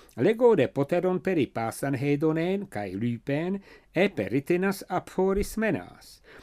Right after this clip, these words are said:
kai ton encrate, kai ton cartericon, poteron ho autos, e heteros estin. Homoios de kai periton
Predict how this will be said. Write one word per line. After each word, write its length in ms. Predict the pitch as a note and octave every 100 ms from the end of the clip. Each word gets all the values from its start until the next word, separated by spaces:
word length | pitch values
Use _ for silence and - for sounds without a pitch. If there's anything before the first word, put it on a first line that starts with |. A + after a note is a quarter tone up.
| - -
kai 160 | D3
ton 220 | D3 D3 D#3+
encrate, 880 | D3 C3+ - B2+ B2+ - A#3 A2+ G2
kai 200 | - C3
ton 240 | B2+ B2+ A2+
cartericon, 960 | C3 B2+ - A#2 A2 - C3 F3 A3 - - - -
poteron 460 | D3+ D3+ D3 C#3+
ho 200 | C3 D#3 C#3
autos, 760 | B2+ A#2+ - F#3 G3+ - - - _ -
e 140 | D3+ D#3
heteros 580 | A2+ - F3+ A#3+ -
estin. 520 | F#2+ - - F#2+ F#2+ F#2 - _ _ _ _ _ _ _ _ _ - - D#3
Homoios 460 | G3 A#3+ F3 B2
de 100 | A2+
kai 200 | - A#2+
periton 500 | - A2+ G#2 A2 A2